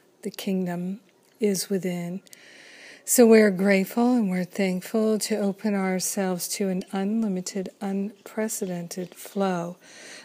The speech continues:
of divine love and inspiration. It's the gift we give to ourselves.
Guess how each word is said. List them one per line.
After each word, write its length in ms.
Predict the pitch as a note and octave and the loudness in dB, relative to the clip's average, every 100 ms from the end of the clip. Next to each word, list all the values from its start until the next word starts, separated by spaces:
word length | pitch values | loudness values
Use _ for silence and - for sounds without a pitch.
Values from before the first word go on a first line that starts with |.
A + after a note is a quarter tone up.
| - | -2
of 160 | G3+ E3+ | 0 4
divine 500 | G3 G3 F#3+ G3 F3+ | 4 6 4 4 4
love 440 | F3+ F#3 F#3+ G3 | 2 2 2 2
and 120 | F#3+ | 0
inspiration. 1000 | F3 F3+ F3+ - F3+ F3 F3 - G3+ G3+ | 0 -2 -4 -4 -4 -2 -2 -2 -2 -2
It's 320 | A#3+ F#3 - | -2 -2 0
the 80 | G3+ | -2
gift 400 | D#3+ G3 - - | 2 2 2 -2
we 140 | G3+ | -2
give 320 | F#3 F#3+ F3+ - | 0 0 -2 -4
to 220 | - F#3+ | -6 -4
ourselves. 1000 | F3+ F3 - - F3+ E3+ E3 F#3 - - | -2 -2 -4 -6 -6 -6 -8 -10 -10 -10